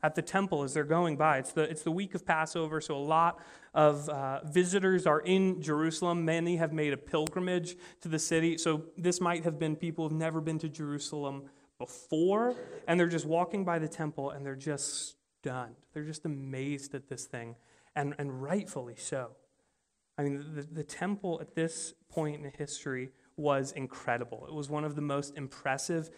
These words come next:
fixtures on the face of the earth. Um, King Herod was not particularly liked by his people. In fact, he was downright hated.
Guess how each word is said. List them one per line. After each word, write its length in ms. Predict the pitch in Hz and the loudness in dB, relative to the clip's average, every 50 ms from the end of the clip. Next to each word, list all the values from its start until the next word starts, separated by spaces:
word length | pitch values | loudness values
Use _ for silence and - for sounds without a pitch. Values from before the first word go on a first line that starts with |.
| - - _ | -20 -20 _
fixtures 760 | - - - - 160 156 - - - - 139 127 131 131 131 - | -18 -8 -4 -4 -4 -4 -4 -8 -6 -2 -2 0 0 -2 -4 -6
on 200 | - 143 139 135 | -6 -6 -4 -6
the 60 | 127 | -6
face 400 | - - - 135 131 131 - - | -8 -6 -6 -6 -6 -6 -6 -8
of 140 | 120 120 - | -10 -10 -10
the 180 | 117 113 120 | -12 -10 -10
earth. 480 | 117 113 113 - - - - - - - _ _ _ _ _ _ _ _ - | -10 -10 -12 -14 -16 -20 -20 -20 -20 -20 _ _ _ _ _ _ _ _ -4
Um, 400 | 151 135 127 127 123 123 123 123 _ _ _ _ _ _ _ _ _ _ - - _ _ - | -2 0 0 0 -2 -4 -6 -10 _ _ _ _ _ _ _ _ _ _ -20 -20 _ _ -6
King 240 | - 185 180 160 143 | -2 0 2 2 2
Herod 580 | 123 151 165 165 160 143 127 127 131 151 151 - - - - _ _ - | 2 2 4 4 4 4 4 2 0 -2 -4 -8 -10 -20 -20 _ _ -2
was 240 | 139 139 139 135 | 0 0 0 0
not 300 | 151 151 147 151 - - | 0 0 0 0 -2 -4
particularly 720 | - 160 - - - 143 - 147 139 135 135 131 131 127 127 | -6 -6 -6 -4 -4 -4 -2 -2 -2 0 0 0 0 -2 -2
liked 600 | 127 127 127 127 143 180 - - - - - - _ _ _ _ _ | 0 0 0 0 0 -2 -4 -10 -18 -20 -20 -20 _ _ _ _ _
by 220 | - 147 143 147 151 | 0 2 4 4 2
his 200 | 156 156 151 - | 2 0 -2 -4
people. 420 | - 160 151 143 - 165 165 170 | -4 -4 -4 -2 -2 -2 -2 -2
In 100 | 156 139 | -4 -6
fact, 340 | - 143 131 135 135 - - | -4 -2 -2 -2 -4 -6 -8
he 100 | - 139 | -6 -6
was 140 | 131 131 131 | -6 -6 -6
downright 560 | 135 - 135 135 135 135 127 123 120 127 - - - | -6 -4 -2 -2 -2 -2 -2 -2 -2 -4 -4 -6 -6
hated. 420 | 135 127 135 151 175 202 202 202 | -6 -4 -2 -2 -2 -2 -4 -6